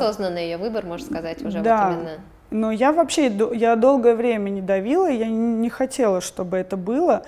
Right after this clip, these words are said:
Speaker 2: мое какое-то решение, чтобы потом, если вдруг что случится, чтобы она мне потом сказала: "Это ты меня заставила, это ты меня привела в гимнастику, это вот если бы не ты, я бы пошла бы там, не знаю,
Speaker 1: На барабан.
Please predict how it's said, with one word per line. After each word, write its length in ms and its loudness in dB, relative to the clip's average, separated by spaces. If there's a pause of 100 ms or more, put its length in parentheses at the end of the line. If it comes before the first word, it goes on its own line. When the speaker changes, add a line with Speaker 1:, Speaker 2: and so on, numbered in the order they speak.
(300)
Speaker 2:
мое 480 0
какое-то 460 -6
решение, 540 -2
чтобы 280 -6
потом, 340 -2
если 380 0
вдруг 420 0
что 300 -2
случится, 640 -2
чтобы 280 6
она 160 8
мне 160 2
потом 220 -2
сказала: 300 2
"Это 280 2
ты 140 6
меня 320 6
заставила, 460 0
это 120 -4
ты 180 -4
меня 200 0
привела 460 0
в 100 -10
гимнастику, 560 -8
это 160 -12
вот 160 -6
если 180 -6
бы 140 -4
не 140 -4
ты, 260 2
я 120 4
бы 120 -2
пошла 420 -2
бы 140 -8
там, 240 -14
не 120 -10
знаю, 220 -14 (840)
Speaker 1:
На 100 -6
барабан. 420 0